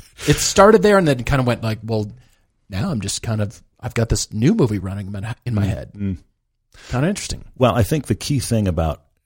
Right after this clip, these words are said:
Speaker 2: dealing in a genre that's been done a lot is it's all execution. I mean, I'll go random for a second. Uh, samurai stories, westerns,
Speaker 1: Okay.
Speaker 2: and something as modern as Star Wars The Mandalorian are all the same idea.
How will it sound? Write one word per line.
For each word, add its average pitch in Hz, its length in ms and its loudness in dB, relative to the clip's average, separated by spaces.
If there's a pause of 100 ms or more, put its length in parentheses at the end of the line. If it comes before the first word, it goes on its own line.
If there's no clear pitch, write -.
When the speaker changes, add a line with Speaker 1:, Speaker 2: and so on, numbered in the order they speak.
Speaker 2:
dealing 107 320 2
in 95 80 2
a 85 80 0
genre 87 300 0
that's 80 180 -6
been 85 160 -4
done 80 160 -4
a 69 60 -8
lot 57 360 -14 (560)
is - 180 -4
it's 107 160 -2
all 92 180 2
execution. - 540 -8 (640)
I 95 60 -6
mean, 90 200 -2
I'll 85 120 -2
go 90 280 -2
random 90 280 -2
for 78 100 -4
a 78 60 -2
second. - 260 -6 (440)
Uh, 85 320 -2
samurai 139 640 0 (480)
stories, 147 520 -2 (840)
westerns, 127 640 -2 (320)
Speaker 1:
Okay. 135 180 2 (160)
Speaker 2:
and 101 120 -2
something 135 360 0
as 98 100 0
modern 98 380 2
as 87 120 -2
Star 95 260 0
Wars 85 280 -2
The 80 100 -4
Mandalorian 73 640 -4 (720)
are 98 200 -4
all 123 220 2
the 104 120 -2
same 104 380 -4
idea. 80 540 -6